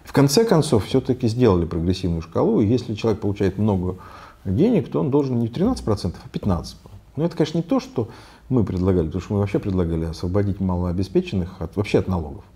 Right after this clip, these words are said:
от подоходного налога, чтобы, ну, что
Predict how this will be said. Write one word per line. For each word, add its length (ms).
от 120
подоходного 460
налога, 360
чтобы, 300
ну, 360
что 260